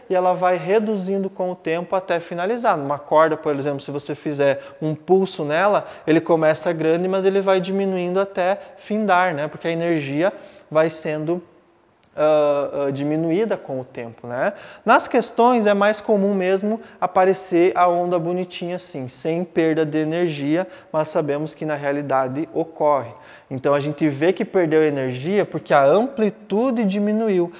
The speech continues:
Essa altura aqui da região central, né? Essa altura da onda acabou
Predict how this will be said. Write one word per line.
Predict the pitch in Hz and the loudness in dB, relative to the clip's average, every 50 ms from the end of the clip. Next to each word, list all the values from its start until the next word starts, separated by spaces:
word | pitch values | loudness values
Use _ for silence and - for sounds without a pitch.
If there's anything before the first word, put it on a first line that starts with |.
| - - - | -20 -10 -2
Essa | 156 147 139 - - 170 | -2 -2 -2 2 4 4
altura | 156 151 147 - - 190 196 214 220 202 170 147 | 4 4 2 -2 -4 -2 0 2 4 4 4 2
aqui | 135 - - 147 | 0 0 -4 0
da | 143 143 139 | 0 0 0
região | 135 139 131 131 139 135 | 0 -4 -4 -4 -4 -4
central, | 131 - - 139 127 120 - 131 135 151 180 196 175 | -6 -6 -8 -8 -10 -8 -4 -2 0 0 2 0 0
né? | 156 160 190 208 - - - - - - - | 0 0 0 -2 -4 -6 -20 -20 -20 -12 -8
Essa | 147 143 - - 156 | -6 -6 0 0 0
altura | 160 156 160 - 165 170 180 180 | 0 0 -2 0 0 2 2 2
da | 170 175 170 | 2 2 2
onda | 156 147 147 147 147 151 160 | 2 2 -2 -4 -4 -4 -4
acabou | - - 147 135 - 165 151 139 127 131 127 135 156 156 | -4 -6 -8 -6 -2 -4 -2 -2 -2 -2 0 -2 -2 -4